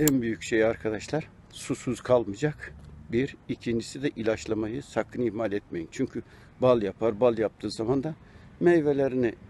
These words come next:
düzgün besleyemez arkadaşlar. Eğer hayvansal gübreniz varsa hayvansal atın. Hayvansal yoksa kimyasal gübrelerden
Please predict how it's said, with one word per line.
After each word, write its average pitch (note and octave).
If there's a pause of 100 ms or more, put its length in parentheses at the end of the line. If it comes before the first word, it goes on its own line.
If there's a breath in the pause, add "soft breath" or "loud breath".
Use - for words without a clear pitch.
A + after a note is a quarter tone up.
(140)
düzgün A#2
besleyemez G#2+
arkadaşlar. F#2 (500 loud breath)
Eğer C3+
hayvansal C3+
gübreniz C#3
varsa E3
hayvansal C#3+
atın. - (500 soft breath)
Hayvansal C#3
yoksa G#2
kimyasal C3+
gübrelerden A#2